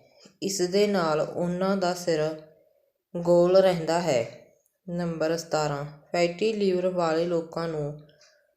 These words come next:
ਦੁੱਧ ਨਹੀਂ ਪੀਣਾ ਚਾਹੀਦਾ। ਨੰਬਰ ਅੱਠ,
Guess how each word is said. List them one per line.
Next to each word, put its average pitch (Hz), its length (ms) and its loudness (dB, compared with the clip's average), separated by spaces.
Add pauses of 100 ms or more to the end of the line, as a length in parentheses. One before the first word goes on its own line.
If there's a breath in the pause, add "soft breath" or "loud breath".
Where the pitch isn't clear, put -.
(400)
ਦੁੱਧ 190 360 2
ਨਹੀਂ 190 340 0
ਪੀਣਾ 170 340 -4
ਚਾਹੀਦਾ। 147 500 -4 (440)
ਨੰਬਰ 170 560 -6
ਅੱਠ, 156 220 -10